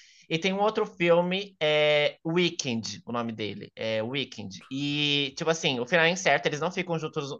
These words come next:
no final, também vou dar spoiler aqui, assistam, mas mesmo assim, assistam, porque tem várias camadas do relacionamento dos dois personagens ali, que eu achei muito foda, muito interessante, a partir do momento que eles se encontram, começam a se envolver,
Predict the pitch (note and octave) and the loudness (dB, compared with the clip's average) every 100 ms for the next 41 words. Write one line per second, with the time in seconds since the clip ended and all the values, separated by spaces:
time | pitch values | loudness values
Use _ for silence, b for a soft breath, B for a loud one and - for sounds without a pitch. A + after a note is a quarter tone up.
0 | - C#3+ C3+ C#3+ B2 D3+ C3+ B2 B2+ C3 | -8 -8 -4 -2 0 0 -2 0 0 0
1 | - B2 C3+ B2+ A#2+ - B2+ C3 - C3+ | 2 2 4 2 0 -6 -4 -6 -4 -6
2 | C#3 - F#3 F#3 D3+ D3 F3 G#3+ G#3 D#3+ | -4 -2 -2 0 0 2 0 -2 0 -2
3 | D3+ D#3+ E3+ - - b b - G3 G3+ | -2 -4 -4 -6 -8 b b 0 2 2
4 | G3 G3+ F#3+ F3 F#3+ G#3 G3+ G3+ F3 E3+ | 2 0 2 4 6 4 2 2 4 4
5 | F#3 F3+ - E3 F3+ E3+ E3+ F3+ E3+ E3 | 0 -4 -8 0 4 6 6 4 2 2
6 | E3+ D#3+ F3+ E3+ D#3 D#3 E3 - E3+ F3 | -2 -4 -2 4 6 6 4 0 0 2
7 | E3 D#3 D#3 D#3+ F3+ F#3 D#3+ - F3 E3+ | 2 2 2 2 2 2 0 -2 2 2
8 | F3+ E3+ - b - F#3+ F#3+ G3 F#3+ D#3 | 0 -4 -6 b 6 8 8 4 4 6
9 | D#3 D#3+ D#3+ E3 D#3 D#3+ D#3 - _ C#3+ | 6 2 0 2 2 2 -2 -4 _ -2
10 | D3 C#3+ D3 D3 C#3+ C#3+ B2+ B2+ A#2 A#2 | 0 -2 -2 -4 -6 -8 -10 -10 -12 -4
11 | D#3 D#3+ D#3 D#3 D#3+ - _ F#3 F3 E3+ | 0 2 2 0 -4 -6 _ 0 0 0
12 | E3+ D3 C3 A#2+ C3 D#3 E3 D#3+ | -4 -2 -2 0 2 4 6 4